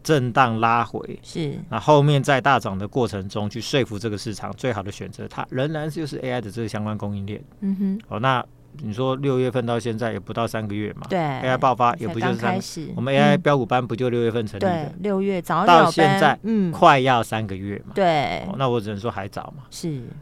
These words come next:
Speaker 1: 所以呢，你回头去看，就是说当初智慧型手机的股王，大家应该印象深刻，就宏达电嘛。
Speaker 2: 嗯，嗯，嗯，对。
Speaker 1: 民国一百年，
Speaker 2: 嗯。
Speaker 1: 一千三。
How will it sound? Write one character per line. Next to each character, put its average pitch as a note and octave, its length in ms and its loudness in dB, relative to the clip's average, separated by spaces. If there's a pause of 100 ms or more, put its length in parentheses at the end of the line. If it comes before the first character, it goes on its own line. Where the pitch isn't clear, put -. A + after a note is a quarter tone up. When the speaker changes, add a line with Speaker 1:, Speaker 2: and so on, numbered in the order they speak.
Speaker 1:
所 - 160 2
以 D#3 60 8
呢， D3 160 6
你 B2 220 -2
回 A#2+ 160 0
头 C#3+ 100 4
去 D3+ 100 0
看， D3 220 2
就 C#3 80 -4
是 C#3 80 -4
说 C#3 140 -2
当 C#3 200 0
初 C#3+ 200 -4
智 C3 100 -8
慧 C3+ 100 0
型 B2 140 -4
手 G#2+ 180 -8
机 A2+ 160 -6
的 A2+ 120 -2
股 A#2+ 160 -10
王， A2 180 -6
大 A#2+ 180 2
家 B2+ 80 2
应 B2 120 -4
该 B2 140 0
印 C3 180 -4
象 A#2+ 160 -2
深 A2+ 160 -6
刻， A2+ 120 -2
就 A2+ 140 -2
宏 G#2+ 100 -4
达 G#2+ 160 0
电 G#2+ 220 -2
嘛。 F2 80 -12 (160)
Speaker 2:
嗯， B3 320 0
嗯， G3+ 240 -2
嗯， F3 380 -4
对。 B2 80 -2
Speaker 1:
民 F3 100 0
国 C3+ 160 2
一 A3 80 2
百 - 300 -6
年， - 180 -12 (140)
Speaker 2:
嗯。 F3+ 280 -2 (120)
Speaker 1:
一 C#3+ 80 0
千 A2+ 200 0
三。 G2+ 220 -8